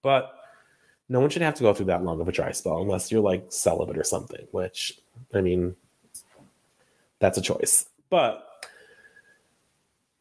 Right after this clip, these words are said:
it was, it was annoying to see. I hope that, like, they, I hope that someone tells her that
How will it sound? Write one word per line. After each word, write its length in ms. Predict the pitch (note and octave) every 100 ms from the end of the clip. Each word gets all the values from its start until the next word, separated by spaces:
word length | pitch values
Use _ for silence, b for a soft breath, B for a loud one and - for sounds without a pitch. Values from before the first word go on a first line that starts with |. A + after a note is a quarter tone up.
| _ _ _ _
it 80 | -
was, 240 | D3+ C3 - - - - _ _ _ _ _ _ _ _ _
it 100 | -
was 140 | C#3 C3
annoying 400 | A2+ F#2 D#2+ F2
to 100 | A2
see. 180 | - A2
I 80 |
hope 200 | A2 B2+
that, 120 | C3+ A#2+
like, 380 | A#2 - - _ _ _
they, 360 | A#2 G#2+ G#2 - -
I 80 | A#2
hope 180 | C#3+ G#3
that 340 | D4+ - -
someone 580 | - - B2+ B2 A2+ G#2+
tells 440 | F#2+ - G#2 G2+ -
her 540 | G2 F#2 F2+ F#2+ - _ _ -
that 580 | G2+ F#2+ F#2 F#2 -